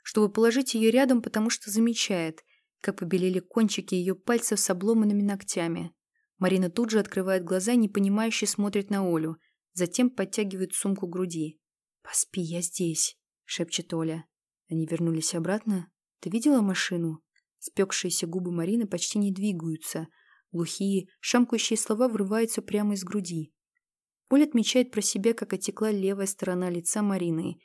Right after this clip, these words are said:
и ей нестерпимо хочется сделать хоть что-нибудь, чтобы облегчить её страдания и вернуть красоту этим чертам.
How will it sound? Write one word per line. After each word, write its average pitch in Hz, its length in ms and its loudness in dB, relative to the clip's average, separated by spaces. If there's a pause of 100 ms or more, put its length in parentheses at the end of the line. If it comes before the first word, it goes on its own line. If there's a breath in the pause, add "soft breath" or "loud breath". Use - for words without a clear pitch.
(380 soft breath)
и 202 80 0
ей 220 140 6
нестерпимо 226 580 4
хочется 226 360 2
сделать 226 300 2
хоть - 180 -2
что-нибудь, 240 640 0
чтобы 175 280 -2
облегчить 196 480 -2
её 185 100 0
страдания 190 640 0
и - 20 -4
вернуть 190 340 -2
красоту 185 440 -2
этим 185 260 -2
чертам. 170 640 -6